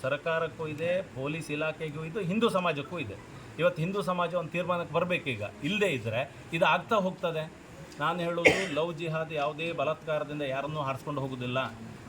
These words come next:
ನಮ್ಮಲ್ಲಿ ಮದುವೆಯಾದ ಹೆಣ್ಣುಮಕ್ಕಳನ್ನು ಸಹಿತ ಹಾರಿಸ್ಕೊಂಡು ಹೋದದ್ದಿದೆ. ಕೇಳಿದರೆ ಹೆಣ್ಮಕ್ಳು ಹೇಳ್ತಾರೆ, "ನನಗೆ ಅವ್ರು ಇಷ್ಟ ಆಗಿದ್ದಾರೆ, ಹೋಗ್ತಾರೆ" ಅಂತೇಳಿ ಹೇಳ್ತಾರೆ. ಇಷ್ಟು ಬ್ರೈನ್ ವಾಶ್ ಮಾಡುವಂಥ ವ್ಯವಸ್ಥೆ ಅವರದ್ದು ಆಗ್ತಾ ಇದ್ದರೆ ಅಲರ್ಟ್ ಆಗಬೇಕಾದ ಜವಾಬ್ದಾರಿ ಹಿಂದೂ ಸಮಾಜದ್ದಿದೆ.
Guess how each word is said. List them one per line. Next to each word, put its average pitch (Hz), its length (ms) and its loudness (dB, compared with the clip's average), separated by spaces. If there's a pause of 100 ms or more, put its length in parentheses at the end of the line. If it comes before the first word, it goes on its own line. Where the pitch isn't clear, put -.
(140)
ನಮ್ಮಲ್ಲಿ 160 560 0
ಮದುವೆಯಾದ 160 580 0
ಹೆಣ್ಣುಮಕ್ಕಳನ್ನು 147 680 -2
ಸಹಿತ 127 280 -4
ಹಾರಿಸ್ಕೊಂಡು 147 580 -2
ಹೋದದ್ದಿದೆ. 131 480 -2 (340)
ಕೇಳಿದರೆ 196 360 2
ಹೆಣ್ಮಕ್ಳು 180 360 0
ಹೇಳ್ತಾರೆ, 160 580 2
"ನನಗೆ 165 220 0
ಅವ್ರು 170 160 2
ಇಷ್ಟ 165 180 -4
ಆಗಿದ್ದಾರೆ, 170 340 2
ಹೋಗ್ತಾರೆ" 170 480 2
ಅಂತೇಳಿ 165 280 -4
ಹೇಳ್ತಾರೆ. 151 440 0 (280)
ಇಷ್ಟು 175 320 -2
ಬ್ರೈನ್ 185 300 0
ವಾಶ್ 185 260 2
ಮಾಡುವಂಥ 165 440 0
ವ್ಯವಸ್ಥೆ 160 460 0
ಅವರದ್ದು 147 320 2
ಆಗ್ತಾ 151 320 0
ಇದ್ದರೆ 117 320 0 (380)
ಅಲರ್ಟ್ 180 320 4
ಆಗಬೇಕಾದ 156 500 -2
ಜವಾಬ್ದಾರಿ 147 500 0
ಹಿಂದೂ 165 220 -2
ಸಮಾಜದ್ದಿದೆ. 123 680 -2